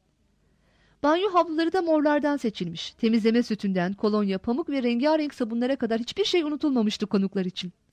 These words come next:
Böylesi bir hazırlık ve karşılanma hangi konuyu etkilemez?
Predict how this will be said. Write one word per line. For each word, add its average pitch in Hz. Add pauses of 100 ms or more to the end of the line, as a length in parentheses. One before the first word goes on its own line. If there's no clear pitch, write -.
(480)
Böylesi 233
bir 208
hazırlık 196
ve 220
karşılanma 190
hangi 294
konuyu 262
etkilemez? 214